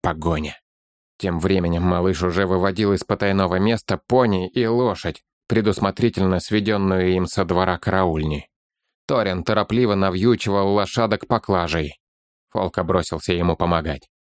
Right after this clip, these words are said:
Втроем они сумели кое-как взгромоздить в седло раненого Эрднера, осторожно спустились со скал и сели в седла.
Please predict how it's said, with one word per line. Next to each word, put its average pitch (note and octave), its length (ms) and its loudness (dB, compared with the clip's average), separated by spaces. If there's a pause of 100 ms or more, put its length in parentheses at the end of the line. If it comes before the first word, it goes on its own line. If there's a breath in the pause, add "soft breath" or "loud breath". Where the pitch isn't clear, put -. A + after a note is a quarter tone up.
(500)
Втроем C3+ 420 0
они F#2+ 160 2
сумели A2 460 0
кое-как A2+ 540 0
взгромоздить G#2 680 0
в - 60 -8
седло A2+ 380 0
раненого A2 520 0
Эрднера, F#2 520 0 (340)
осторожно A2+ 600 0
спустились F2+ 560 0
со G2 120 0
скал A#2+ 460 -2 (400)
и F2+ 160 4
сели F#2+ 320 0
в - 80 -4
седла. D#2+ 480 -2